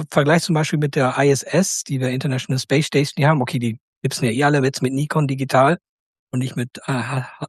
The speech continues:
Hasselblad analog. Aber die, äh, Mercury und Gemini Missions, die sind höher im Orbit gewesen. Das heißt, die waren mehr im, im Space, also im, im, im Raum. Das heißt, die Schwärze des Raumes ist noch viel prominenter in diesen Bildern.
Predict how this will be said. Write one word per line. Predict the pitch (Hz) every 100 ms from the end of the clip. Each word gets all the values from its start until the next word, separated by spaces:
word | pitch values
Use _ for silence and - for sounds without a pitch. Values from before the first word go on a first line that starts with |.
| -
Hasselblad | 156 - 131 131 -
analog. | 135 123 123 165 - - _ _ _ _ _ _ _ _
Aber | 165 175
die, | 156 165 214 226 -
äh, | 180 175 180
Mercury | 160 175 - 180 190
und | 165
Gemini | 175 180 156
Missions, | 156 156 196
die | 165 156
sind | 190 175 -
höher | - 185 196
im | 147 180
Orbit | 170 180 156
gewesen. | - 117 131
Das | 151 -
heißt, | 156 -
die |
waren | 135 131
mehr | 135 151 143
im, | 135
im | 131 120
Space, | - 135 151 190 -
also | 120 117 123
im, | 117 -
im, | 135
im | 139 139
Raum. | 131 135 202
Das | 151 -
heißt, | 143 - - -
die | 123
Schwärze | - 151 180 - -
des | 131 123
Raumes | 131 160 151 131
ist | 139 156
noch | 135 -
viel | _ 151
prominenter | - 143 131 135 160 139
in | 120
diesen | 127 120
Bildern. | 120 123